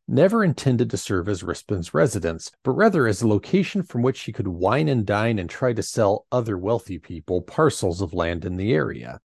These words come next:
Rispin had bought most of the land surrounding Capitola, including the existing hotel,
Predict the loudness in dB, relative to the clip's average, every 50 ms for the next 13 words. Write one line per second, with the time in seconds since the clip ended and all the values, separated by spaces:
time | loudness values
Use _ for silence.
0 | _ _ _ _ _ _ 0 2 2 2 2 2 2 4 4 4 2 2 2 0
1 | 0 0 0 2 2 2 2 0 -4 -4 -4 -2 -2 -2 -4 -6 -6 -8 -6 -4
2 | -2 -2 -2 -2 -4 -6 -6 -6 -6 -6 -6 -8 -8 -6 -6 -4 -4 -6 -8 -10
3 | _ -6 -6 -4 0 4 4 6 6 6 4 4 4 4 2 2 0 0 -2 -2
4 | 0 0 0 0 2 0 0 0 0 0 2 2 0 0 -2